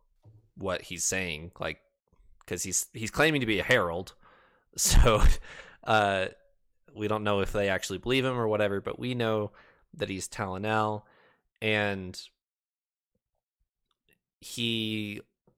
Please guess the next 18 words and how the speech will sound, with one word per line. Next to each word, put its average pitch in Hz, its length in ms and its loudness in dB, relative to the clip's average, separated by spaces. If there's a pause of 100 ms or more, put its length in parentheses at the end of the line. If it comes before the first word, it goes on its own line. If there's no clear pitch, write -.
(280)
has - 260 -8
a 139 140 -8
very 160 220 -6
interesting - 360 -10
reaction 104 560 -6
to 80 520 -12
Shallan's, 87 920 -10 (640)
uh, 82 360 -8 (1300)
light 95 280 -6
weaving. 62 340 -16 (400)
Did - 140 -18
you, 82 140 -14 (120)
did 113 80 -14
either 87 240 -8
of 87 80 -12
you 85 60 -14
catch - 260 -10
this? 117 280 -10